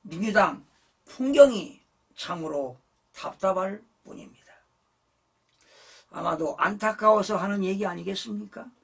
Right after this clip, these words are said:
여러분, 악첨하는 사람보다 바르게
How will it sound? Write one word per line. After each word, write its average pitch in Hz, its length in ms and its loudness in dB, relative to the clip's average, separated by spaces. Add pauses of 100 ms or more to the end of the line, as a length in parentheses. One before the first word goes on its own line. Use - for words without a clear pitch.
(520)
여러분, - 320 -8 (1000)
악첨하는 269 840 4
사람보다 247 840 4 (600)
바르게 214 760 4